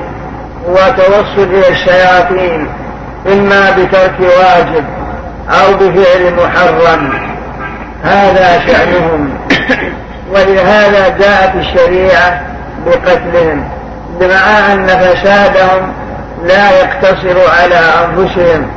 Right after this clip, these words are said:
بل يتعدى إلى غيرهم، ولهذا قتل الصحابة رضي الله عنهم كل من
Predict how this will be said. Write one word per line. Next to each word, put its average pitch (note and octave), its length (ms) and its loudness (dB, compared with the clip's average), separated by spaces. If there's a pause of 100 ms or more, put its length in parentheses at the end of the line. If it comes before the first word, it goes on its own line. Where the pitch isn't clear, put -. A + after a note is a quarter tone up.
(540)
بل G3+ 200 4
يتعدى F3+ 1040 2
إلى E3+ 360 2
غيرهم، E3 560 2 (600)
ولهذا F#3 920 2 (380)
قتل F3+ 320 2
الصحابة F3+ 640 2
رضي E3+ 160 2
الله F3+ 340 4 (160)
عنهم F3 320 0 (340)
كل G3+ 160 2
من F3+ 420 -2